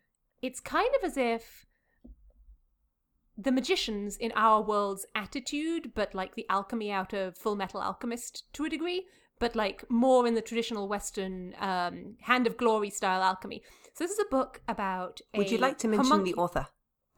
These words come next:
Speaker 1: Middle Game by Shauna Maguire,
Speaker 2: <laughs>
Speaker 1: yes. Um, this is a book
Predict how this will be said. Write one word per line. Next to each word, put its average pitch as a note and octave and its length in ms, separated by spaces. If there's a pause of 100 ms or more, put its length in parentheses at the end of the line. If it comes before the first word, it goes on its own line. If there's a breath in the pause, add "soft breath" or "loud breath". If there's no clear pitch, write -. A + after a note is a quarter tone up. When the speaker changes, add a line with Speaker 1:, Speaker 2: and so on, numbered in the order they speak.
(380 loud breath)
Speaker 1:
Middle D#4+ 220
Game D4 280
by B3 100
Shauna D4 300
Maguire, A3 460
Speaker 2:
<laughs> - 40
Speaker 1:
yes. - 380 (480 loud breath)
Um, G#3 580 (500)
this E4+ 200
is A#4+ 100
a A#4 80
book D#4 300